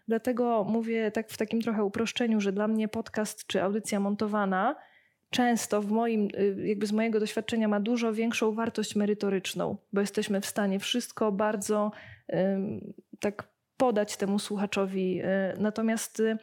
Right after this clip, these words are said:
jednak wracam do tej audycji na żywo. Y, też, y,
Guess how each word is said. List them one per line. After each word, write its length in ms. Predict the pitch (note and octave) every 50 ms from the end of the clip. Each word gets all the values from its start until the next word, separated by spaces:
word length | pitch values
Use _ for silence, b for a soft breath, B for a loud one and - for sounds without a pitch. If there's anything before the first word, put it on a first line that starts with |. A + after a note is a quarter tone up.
| B B B B B B
jednak 420 | G#3+ A3 A3 A3 A3+ A3+ A3 A3+
wracam 420 | A3+ A#3 A#3+ A#3+ - - A#3 A3
do 80 | G#3+ G#3+
tej 160 | - A3 G3
audycji 360 | G3+ G3 G#3 G3+ - - G#3+
na 120 | G3+ G3+ G#3
żywo. 640 | G3+ G#3 G#3 G3 F#3+ G3 F#3+ G#3 A3 G#3+ - -
Y, 240 | - F#3 G3 G3 G3
też, 460 | G3 - G#3 G#3 G#3 - - - -
y, 260 | - G#2+ - - -